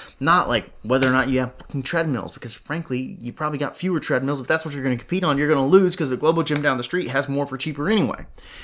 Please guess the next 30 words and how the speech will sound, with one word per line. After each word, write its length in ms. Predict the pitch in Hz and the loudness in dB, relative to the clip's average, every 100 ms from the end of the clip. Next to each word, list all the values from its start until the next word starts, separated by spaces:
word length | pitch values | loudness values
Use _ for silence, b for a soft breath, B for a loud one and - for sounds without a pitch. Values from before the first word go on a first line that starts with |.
| B | B
right? 220 | 135 143 B | 2 2 B
So 140 | - 147 | -2 0
get 140 | - | 0
very 300 | 117 143 180 | 2 2 4
specific 480 | 175 - 156 147 - | 2 0 0 0 -4
<laughs> 360 | - - 160 - | -6 -2 -2 2
on 280 | 139 120 117 B B - | 0 0 -6 B B 0
who 140 | 160 | 2
you're 120 | 165 | 4
looking 280 | 123 120 127 | 2 0 -2
for, 280 | 127 139 160 B B | 0 0 0 B B
and 140 | 131 185 | 2 6
then 320 | 254 180 196 - - - | 6 6 0 -6 -10 -2
only 240 | 165 185 | 2 4
what 120 | 180 | 4
is 100 | 175 | 2
necessary. 440 | 196 196 151 117 98 | 2 0 0 -2 0
Don't 180 | 151 | -2
get 80 | 180 | -2
ahead 220 | 151 165 | -2 -2
of 80 | 202 | -2
yourself 360 | 143 - 123 131 | -2 0 -2 0
on 120 | 135 | -4
things 300 | 127 123 131 | -2 -4 -4
that 100 | 131 | -6
your 100 | - | -6
prospect 360 | 113 110 123 107 | -4 -2 -2 -4
doesn't 200 | 101 107 | -8 -4
care 200 | 180 165 | 0 2
about. 340 | 95 - | 0 -6